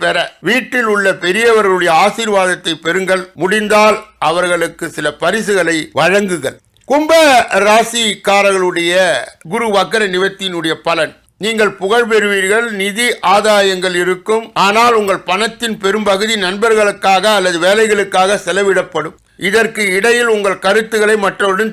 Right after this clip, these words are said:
தெரிவிக்க சில தயக்கங்களையும் நீங்கள் உணரலாம். மேலும் குரு பகவானின் நல்ல பலன்களை உறுதிப்படுத்த துர்கா தேவியை வழிபடவும். பெண் குழந்தைகளுக்கு தானங்கள் வழங்கி ஆசீர்வாதத்தை பெறவும்.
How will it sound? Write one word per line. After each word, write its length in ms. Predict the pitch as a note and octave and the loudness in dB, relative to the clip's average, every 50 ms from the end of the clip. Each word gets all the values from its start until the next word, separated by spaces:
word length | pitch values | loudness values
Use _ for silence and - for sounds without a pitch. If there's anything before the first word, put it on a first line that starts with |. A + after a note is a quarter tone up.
| - | -2
தெரிவிக்க 480 | F#3+ F#3+ G3 G#3+ A3 G#3+ A3 - A3+ G#3 G#3+ - | -2 0 0 0 -2 -4 -2 -2 -2 -2 0 -2
சில 160 | F#3 F#3+ F3+ F3 - F#3 | -2 -2 -2 -2 -2 -2
தயக்கங்களையும் 720 | F#3+ G3+ G3 F#3 A3 A3+ A3 A3 G#3 G3+ G3+ G#3+ G#3+ G3+ | 0 0 -2 -2 -2 -2 0 0 -2 -2 -2 -2 -4 -4
நீங்கள் 240 | F#3+ F3+ F3+ F3+ E3+ E3+ | -4 -4 -2 -2 -2 0
உணரலாம். 440 | F3 F#3+ F#3+ F#3+ F#3+ F#3 E3+ D#3 - _ _ _ _ _ | 0 2 2 2 2 2 0 -2 -4 _ _ _ _ _
மேலும் 400 | - E3+ G#3+ A#3+ B3+ B3+ B3+ B3 A#3+ G3 | -2 0 2 2 2 2 0 -2 -4 -2
குரு 140 | F#3+ G#3+ A#3+ A#3+ | -2 -2 0 0
பகவானின் 640 | G3+ G#3 G#3+ A3 A#3 A#3+ A#3 A#3 A3+ A3 A3 G#3+ G3+ F3+ | 2 2 4 4 4 4 4 4 4 2 0 -2 -2 -2
நல்ல 260 | F#3 F#3+ G#3 A#3 A#3+ A#3 - - | -2 -2 0 0 -2 -2 0 0
பலன்களை 460 | G3 G3+ A3 A3 A3 G#3+ G#3+ G3+ G3 F#3 | 0 0 2 0 0 0 0 0 0 0
உறுதிப்படுத்த 640 | F3 F#3+ A3 A3 A3 F#3+ G3+ G3 G3 G3 - - A3 A3 F#3+ - - - _ - C3 | 0 -2 -2 -2 0 0 0 0 -2 -4 -2 -2 0 0 0 -2 -6 -14 _ -8 -4
துர்கா 340 | F3 A3 A3 F#3+ A#3+ B3+ C4+ C#4 C4+ G#3+ G3+ | -4 -2 -2 2 2 4 4 4 4 2 0
தேவியை 440 | A3+ A3+ A3+ A3 A3 G#3 G#3 G#3+ A3+ A3+ A3 G3 | 2 2 2 2 0 0 2 2 2 2 0 0
வழிபடவும். 500 | F3 F3 G3+ F#3+ F#3 E3+ E3 D#3 - _ _ _ - | 0 -2 0 -2 -2 -2 -4 -6 -8 _ _ _ 0
பெண் 220 | G#3 A#3 B3 C4 B3 F#3+ - | 0 2 2 0 -4 -6 -2
குழந்தைகளுக்கு 720 | G#3 A3 A#3+ B3 A#3+ B3 A#3 A3+ A3+ A3 G#3+ G#3+ - - A#3 A#3 F#3 G3+ | 0 2 2 2 4 4 4 4 4 4 2 0 -2 -6 -6 -2 0 2
தானங்கள் 520 | F#3+ G#3 A#3 B3 B3 A#3+ A#3 A3 A3 G#3+ G3+ G3 | 2 4 4 2 0 0 0 0 2 2 4 2
வழங்கி 360 | G3 G3 G#3 G#3+ A3 G#3+ A#3+ A#3+ G#3+ F#3+ F#3+ G#3+ | 4 4 2 2 0 0 0 2 4 4 6 4
ஆசீர்வாதத்தை 800 | A#3 - G#3 A#3+ A3 A3 G#3 G3+ G3 F#3 F3+ F#3 - - G3 G3 G3 - | 4 2 0 -2 0 2 2 2 2 0 -4 -6 -4 -4 -4 -4 -2 -4
பெறவும். 260 | D3 C3+ - - | -4 -4 -4 -8